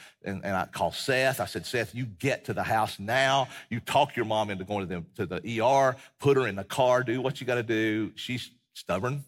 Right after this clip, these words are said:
you know. That was Amy. I told her, "I trust you with your health,"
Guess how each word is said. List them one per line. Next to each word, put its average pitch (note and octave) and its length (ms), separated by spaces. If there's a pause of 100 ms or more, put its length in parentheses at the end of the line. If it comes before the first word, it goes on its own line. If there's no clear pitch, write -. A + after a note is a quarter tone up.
(120)
you A2 140
know. G#2 300 (760)
That F2 80
was G#2+ 140
Amy. B2 400 (1000)
I A#2 60
told B2+ 240
her, A2 160
"I G2+ 80
trust - 580
you A#2 160
with A#2 160
your A2+ 120
health," D#2 360